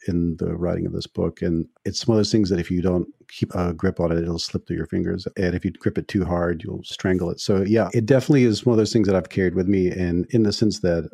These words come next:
writing this book got me very fascinated with therapy. And I had never really committed to therapy until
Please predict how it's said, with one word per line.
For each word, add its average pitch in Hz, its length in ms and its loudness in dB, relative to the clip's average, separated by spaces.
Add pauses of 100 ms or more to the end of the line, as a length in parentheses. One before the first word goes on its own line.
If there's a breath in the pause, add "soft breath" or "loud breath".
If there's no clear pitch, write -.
writing 107 220 4
this 92 100 -2
book - 360 -2
got 101 220 2
me 95 140 2
very 98 380 2
fascinated 90 460 0
with 85 140 -6
therapy. 90 500 -2
And 85 100 -6
I 82 240 -4 (300)
had 92 200 -2
never 92 260 0
really 87 200 -2
committed 87 360 -2
to 82 80 -4
therapy 82 680 -4
until 87 640 -4